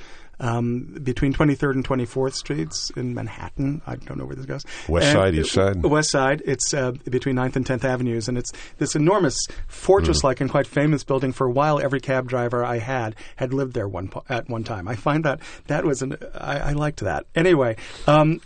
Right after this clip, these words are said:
Speaker 1: I had, my very first agent, the late Helen Merrill, had her office there for a while, and so she told me,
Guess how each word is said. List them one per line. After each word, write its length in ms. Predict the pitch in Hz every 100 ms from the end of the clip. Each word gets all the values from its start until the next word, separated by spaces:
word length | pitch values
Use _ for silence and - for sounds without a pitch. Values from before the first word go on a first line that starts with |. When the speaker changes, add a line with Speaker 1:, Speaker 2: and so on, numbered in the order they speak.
| -
Speaker 1:
I 140 | 143
had, 200 | 170 170
my 140 | 143 143
very 240 | 151 160
first 320 | 156 143 -
agent, 280 | 139 127 117
the 60 | 120
late 200 | 131 127
Helen 260 | 131 131
Merrill, 380 | 123 127 104 92 - - -
had 340 | 143 131 139 -
her 260 | - 139
office 340 | - 131 127 -
there 140 | 107
for 140 | -
a 60 | 110
while, 280 | 104 90 95 - -
and 160 | 147 147
so 220 | - 151
she 240 | - 185
told 300 | - 160 147
me, 320 | 135 117 107